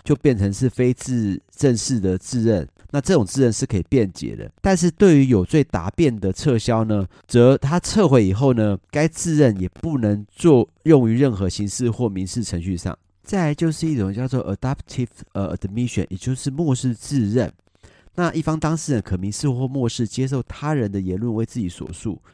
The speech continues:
例如一般人会做出反应的，呃，指控。就假如说，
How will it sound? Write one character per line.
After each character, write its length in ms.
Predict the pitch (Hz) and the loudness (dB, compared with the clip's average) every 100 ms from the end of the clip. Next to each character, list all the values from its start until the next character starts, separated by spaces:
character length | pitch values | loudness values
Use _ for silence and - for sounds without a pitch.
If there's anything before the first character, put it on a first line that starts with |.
| - | -4
例 100 | 180 | 0
如 140 | 139 | 0
一 100 | 165 | 0
般 280 | 156 160 147 | -2 0 2
人 120 | 117 | 2
会 140 | 120 131 | 0 -2
做 220 | - 123 | -2 -2
出 160 | 131 | -2
反 360 | 123 - 90 76 | -4 -4 -4 -4
应 220 | 123 110 | -6 -6
的， 220 | 98 92 | -6 -6
呃， 280 | - 85 80 | -6 -8 -10
指 220 | 80 80 | -10 -12
控。 260 | 82 117 78 _ - | -6 -6 -6 _ -10
就 80 | |
假 200 | 131 101 | -4 -2
如 40 | 107 | 0
说， 320 | 131 131 | 0 0